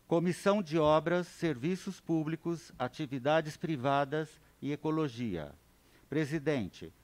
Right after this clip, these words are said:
Pedro Ernesto Merli Jantomassi. Membro, Antônio José Quesada Neto,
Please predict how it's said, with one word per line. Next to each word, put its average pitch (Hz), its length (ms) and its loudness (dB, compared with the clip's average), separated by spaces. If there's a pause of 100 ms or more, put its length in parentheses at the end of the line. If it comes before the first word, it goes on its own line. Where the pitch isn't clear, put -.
(180)
Pedro 160 500 -4
Ernesto 143 680 0
Merli 135 360 0
Jantomassi. 117 840 -4 (320)
Membro, 107 560 0 (340)
Antônio 151 560 2
José 135 320 -2
Quesada 120 560 -4
Neto, 147 500 -2